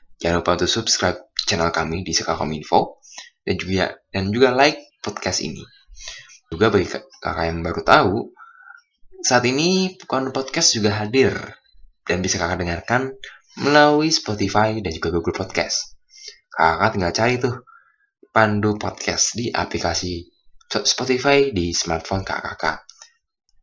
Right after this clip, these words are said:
Tentu saja, selain di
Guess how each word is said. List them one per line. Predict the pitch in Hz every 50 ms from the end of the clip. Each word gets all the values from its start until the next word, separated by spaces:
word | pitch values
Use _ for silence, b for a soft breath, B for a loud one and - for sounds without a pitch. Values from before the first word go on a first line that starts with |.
| _ _ _ _ - - B B B B B B B B B B B
Tentu | - 87 92 92
saja, | - 95 87 90 101 113 147 175 180 165 -
selain | - - 87 85 85 85 85 85 85 87 -
di | 82 85 87 -